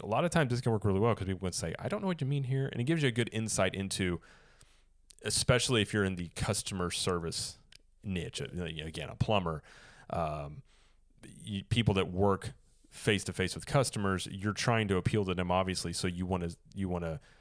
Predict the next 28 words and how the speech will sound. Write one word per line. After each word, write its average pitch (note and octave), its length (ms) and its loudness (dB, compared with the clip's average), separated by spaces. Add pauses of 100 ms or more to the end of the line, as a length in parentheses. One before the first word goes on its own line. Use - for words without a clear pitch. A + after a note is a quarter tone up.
(240)
speak - 440 0
to F#2 100 -4
people F2 440 0
that, E2 360 0 (880)
um, D2+ 500 -4 (600)
are G#2 140 4
in G2+ 80 2
that F#2 160 0
same F#2+ 360 2
sort G2+ 240 2
of, - 260 -8 (720)
you G#2+ 100 -4
know, D2 100 -6
mindset G2+ 480 2
or F2+ 160 4
in E2+ 80 -2
that E2+ 120 -2
same F#2 160 -4
sort D#2 140 -4
of - 80 -8
place. - 600 -6 (240)
So D#2+ 280 -4
again, E2+ 320 0 (920)
you G#2+ 120 0
don't A#2+ 180 4
ha-, A2+ 140 4
you A2+ 120 2
know, F2 160 0